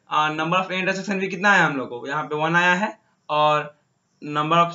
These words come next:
sample space तो हम लोग यहाँ पे, अ, निकालना ही है, फ़ोर होगा, तो वन बाई फ़ोर हो जाएगा। और वन बाई फ़ोर को हम क्या लिख सकते हैं, वन बाई टू into वन बाई टू, जो कि पीए into पीबी के बराबर है। इसका मतलब क्या, ये independent हो जाएगा, ठीक है। अब नेक्स्ट question देखते हैं।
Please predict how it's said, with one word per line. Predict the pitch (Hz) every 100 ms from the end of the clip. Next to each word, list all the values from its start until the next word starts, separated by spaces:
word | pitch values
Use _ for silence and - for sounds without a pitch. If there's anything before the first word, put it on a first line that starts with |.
| 180
sample | 165 170
space | 165 170
तो | 170
हम | 170
लोग | 165
यहाँ | 165 170
पे, | 165
अ, | - 160
निकालना | 156 151 160 170
ही | 170
है, | 202 - _ _
फ़ोर | 160 151
होगा, | 131 113 - -
तो |
वन | 139 156
बाई | 165
फ़ोर | 175 180
हो |
जाएगा। | 180 175 190 220 _ _ _
और | 156
वन | 156 175
बाई | 190
फ़ोर | 196 202
को |
हम | 208
क्या | 202
लिख | 196
सकते | 185 165
हैं, | 156
वन |
बाई | 160 170
टू | 185
into | 185
वन | 185 185
बाई | 185
टू, | 170 220 - _ _ _ 135
जो | 151
कि | 160 208 - _ -
पीए | 160 165 170
into | 165
पीबी | 170 170
के |
बराबर | 175 170
है। | 190 202
इसका | 165 170
मतलब | 175 180 175
क्या, | 185
ये | 165
independent | 156 160 156 160 185
हो | 196
जाएगा, | 190 185 208 - _ _ _ _ -
ठीक | 165
है। | 196 226
अब | 170
नेक्स्ट | 165 180 -
question | - 175 185
देखते | 175 170
हैं। | 175 190 -